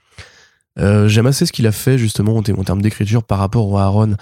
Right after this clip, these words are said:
au Aaron récemment, enfin, de, récent de chez Marvel, puisque c'est vrai que sur la série Avengers, on en a parlé à plusieurs reprises, c'est pas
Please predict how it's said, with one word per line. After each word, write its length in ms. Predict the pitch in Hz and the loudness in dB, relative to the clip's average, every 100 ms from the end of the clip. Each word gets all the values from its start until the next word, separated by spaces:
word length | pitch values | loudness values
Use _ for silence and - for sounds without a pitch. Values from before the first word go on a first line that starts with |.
| - - _ _ _ - | -10 -20 _ _ _ -10
au 180 | - 92 | -2 2
Aaron 200 | 92 98 | 2 2
récemment, 420 | 98 98 113 131 | 0 0 0 0
enfin, 240 | 123 107 95 | 0 -2 -2
de, 80 | 98 | 0
récent 440 | 92 92 101 139 | 0 0 0 0
de 100 | 110 | -2
chez 120 | - | -2
Marvel, 320 | 98 101 143 | 0 0 0
puisque 240 | 117 117 110 | -2 -6 -8
c'est 160 | - | -4
vrai 140 | 101 98 | -2 -2
que 140 | - 92 - - - - - - - | 0 -2 -4 -18 -18 -20 -20 -20 -14
sur 200 | - - | -8 -2
la 120 | 120 113 | 0 0
série 240 | 117 113 | 0 2
Avengers, 400 | 110 110 104 120 107 | 2 2 2 2 2
on 200 | 101 95 | 0 0
en 20 | |
a 60 | |
parlé 220 | 92 95 95 | 0 0 0
à 60 | |
plusieurs 260 | - 98 95 | -2 -2 -2
reprises, 320 | 98 - 110 | -2 -2 -2
c'est 160 | - - | -4 -2
pas 240 | 101 | -2